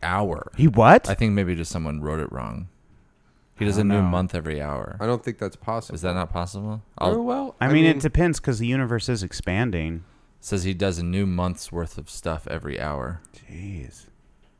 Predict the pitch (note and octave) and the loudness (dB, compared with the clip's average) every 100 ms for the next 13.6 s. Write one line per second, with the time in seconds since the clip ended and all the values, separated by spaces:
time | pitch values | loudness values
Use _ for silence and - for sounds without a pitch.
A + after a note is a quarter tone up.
0 | _ - - - A#2 E2+ D2 - F2 G2 | _ -20 -20 -10 -8 -8 -8 -6 -4 -2
1 | F#2+ E2+ D#2 E2+ - - F#2+ E2+ D#2+ E2 | 0 -2 -4 -10 -6 -4 -2 -4 -6 -6
2 | E2+ E2 D#2+ - C#2+ E2+ - - - _ | -6 -6 -8 -8 -10 -10 -18 -20 -20 _
3 | _ _ _ _ D#3 E3 E3 C#3+ - F3+ | _ _ _ _ 2 4 4 0 0 0
4 | E3+ C#3+ B2+ A2 B2+ G2 G2 B2 C3 G#2 | 2 0 0 2 2 2 0 -2 -2 -4
5 | E2+ G2+ A#2 D3 G#2 F2+ - - F#2+ G#2+ | -6 -8 -4 -4 -4 -6 -2 0 2 4
6 | F#2+ D3 E3+ F3 F#2 G#2+ - G#2+ G#2 G#2+ | 6 8 10 8 6 2 2 2 2 4
7 | F#2+ F#2+ G#2+ G2 A#2 F2+ G#2 G2+ A2 G2+ | 4 8 8 6 4 2 0 2 2 2
8 | F2 E2+ D#2 D2+ F2+ E2+ D2 - D3 E3+ | 4 2 2 -2 -2 -4 -4 2 6 6
9 | - D3 A#2+ A#2+ E3 C#3+ G#2+ B2+ C#3+ B2+ | 6 2 2 2 4 4 4 4 4 4
10 | A#2 A2 A2 - D#3+ D#3 G2 A2+ C3 C#3+ | 2 2 -2 -4 -2 0 2 2 4 2
11 | B2 G#2+ F#2+ G#2+ D3+ A2 F2+ F#2+ - E2+ | 0 -2 -2 0 -2 -2 -4 -8 -8 -10
12 | - D#2 - B2+ A#2 C#2 - C#2+ C2 C#2 | -10 -12 -6 -4 -4 -8 -8 -6 -6 -6
13 | C#2 - - C2+ C2 - | -8 -10 -10 -12 -12 -16